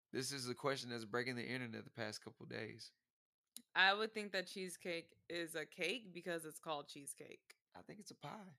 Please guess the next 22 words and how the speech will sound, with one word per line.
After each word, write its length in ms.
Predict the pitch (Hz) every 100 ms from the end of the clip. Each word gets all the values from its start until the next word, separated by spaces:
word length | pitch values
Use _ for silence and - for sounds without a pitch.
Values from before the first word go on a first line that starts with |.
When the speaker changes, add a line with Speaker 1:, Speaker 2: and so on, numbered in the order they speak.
| _ _ -
Speaker 2:
Why 260 | 196 180
is 80 | 170
it 100 | 170
a 20 | 156
Speaker 1:
I'm 120 | 113
Speaker 2:
pie? 0 |
Speaker 1:
not 200 | 156 156
saying 260 | 156 160 156
that, 120 | 143 131
I, 220 | 139 139 147
I'm 160 | 135
not 260 | 127 139 139
saying 220 | 139 131
to 100 | 131
combat 420 | 131 117 123 135
with 160 | 120 95
you 160 | 101 - - - -
because 440 | 139 135 165 151 - 151
it 160 | 147
literally 640 | 131 147 160 156 147 139 135
has 380 | 127 120 120
pie, 260 | - - 117